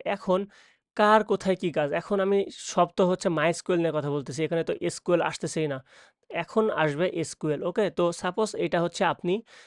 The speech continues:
তো আপনি বিশাল ব্যস্ত একজন মানুষ, হ্যাঁ? আপনার হচ্ছে এই, এরা হচ্ছে আপনার বডিগার্ড, আপনার হচ্ছে, আহ, বিভিন্ন কাজের জন্য এদের হেল্প নিতে হয়। এদের হেল্প ছাড়া আপনি হচ্ছে কাজগুলো করতে পারেন না।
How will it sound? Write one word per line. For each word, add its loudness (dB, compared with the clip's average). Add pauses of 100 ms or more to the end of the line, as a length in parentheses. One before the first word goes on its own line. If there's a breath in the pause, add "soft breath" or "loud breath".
(140 loud breath)
তো 4
আপনি 4
বিশাল 2
ব্যস্ত -2
একজন 0
মানুষ, -2 (140)
হ্যাঁ? 0
আপনার 0
হচ্ছে -2 (460 loud breath)
এই, 4 (640)
এরা 6
হচ্ছে 2
আপনার 0
বডিগার্ড, 4
আপনার 2 (140)
হচ্ছে, -2
আহ, 0
বিভিন্ন 2
কাজের 4
জন্য 0 (480 loud breath)
এদের 10
হেল্প 4
নিতে 2
হয়। -2
এদের 0
হেল্প 0
ছাড়া 2
আপনি 0
হচ্ছে -2
কাজগুলো 2
করতে 0
পারেন 6
না। -10